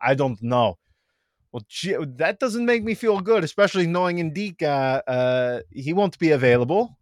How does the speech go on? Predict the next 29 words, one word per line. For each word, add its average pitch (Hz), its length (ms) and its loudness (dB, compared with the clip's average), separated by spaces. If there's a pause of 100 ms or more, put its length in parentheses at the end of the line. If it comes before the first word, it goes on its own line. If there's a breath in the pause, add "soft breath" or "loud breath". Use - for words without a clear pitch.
um, 113 520 -6 (840)
because 113 500 0
of, 104 260 2 (100)
uh, 101 340 -4 (1800)
come 123 140 -6
on, 95 140 -2
why, 123 200 2
why 120 160 -2
am 123 80 -4
I 120 80 0
having 113 200 -2
a 101 60 -4
brain 107 280 -4
lapse? 85 340 -12
afcon. 98 580 -8 (640)
Um, 113 460 0 (840)
so 147 460 0 (480)
you 160 180 0
already 214 280 0
te-, 143 440 -10
uh, 127 200 -10
already 185 260 -2
have 147 100 -2
a 143 40 -6
team 123 220 -8
stretched - 340 -6
to 131 100 -4
its 113 120 -8
margins. 101 520 -6